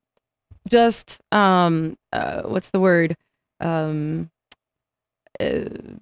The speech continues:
not, uh, consciously, subconsciously. Yeah, there we go. Because I always want, I, I always knew I wanted to perform ever since I was a little girl. I was like, "I wanna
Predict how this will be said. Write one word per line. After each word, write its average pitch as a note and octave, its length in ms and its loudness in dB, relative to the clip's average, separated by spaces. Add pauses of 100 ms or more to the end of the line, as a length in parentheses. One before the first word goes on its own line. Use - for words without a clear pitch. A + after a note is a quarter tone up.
(880)
not, G3 600 2 (680)
uh, D#3+ 600 -4 (280)
consciously, C4 500 4 (100)
subconsciously. F3+ 680 -2
Yeah, E3+ 80 -2
there E3+ 100 -2
we E3+ 80 -4
go. F#3+ 100 -10 (600)
Because A3+ 640 4 (300)
I A3+ 100 6
always B3 220 4
want, G#3+ 260 2
I, G#3 300 6
I A#3 40 6
always C4 200 6
knew B3 140 8
I A3+ 60 4
wanted G3+ 220 2
to F3+ 60 -8
perform F3+ 720 0
ever F3+ 180 -2
since F#3 240 -6
I F#3 60 0
was F3 140 0
a E3+ 40 0
little E3 180 0
girl. E3+ 240 2
I D#3+ 60 4
was D#3+ 140 -2
like, D3 240 -4 (640)
"I F#3 80 0
wanna F3 220 2